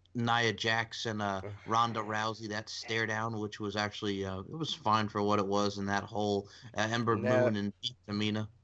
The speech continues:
Speaker 2: Never give her a microphone, ever.
Speaker 1: Yeah, never, never, don't do that. D-, don't, don't do, don't do that.
Speaker 2: <sighs> Jesus
Speaker 1: Well
Speaker 2: Christ! I,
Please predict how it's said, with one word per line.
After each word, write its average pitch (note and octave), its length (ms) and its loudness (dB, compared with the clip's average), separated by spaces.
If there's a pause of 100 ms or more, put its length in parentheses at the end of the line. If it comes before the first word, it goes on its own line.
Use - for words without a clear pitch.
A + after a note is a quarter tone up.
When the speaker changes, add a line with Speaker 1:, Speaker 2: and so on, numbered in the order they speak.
(480)
Speaker 2:
Never G#2 540 -2 (160)
give F#2+ 200 -4
her F#2 180 -2
a F#2 40 -2
microphone, E2 640 -8 (260)
ever. C2+ 360 -6
Speaker 1:
Yeah, B2+ 200 0 (300)
never, A2+ 300 -2
never, G2+ 260 -6
don't F#2+ 240 -8
do F#2 120 -10
that. F#2 180 -14 (420)
D-, G2 160 -8
don't, G2 220 -8
don't G2 240 -8
do, G2 140 0
don't F#2 220 -4
do F#2+ 80 -8
that. - 560 -12
Speaker 2:
<sighs> - 20 -
Jesus - 500 -18
Speaker 1:
Well F3+ 260 6
Speaker 2:
Christ! - 420 -12
I, C3+ 260 -2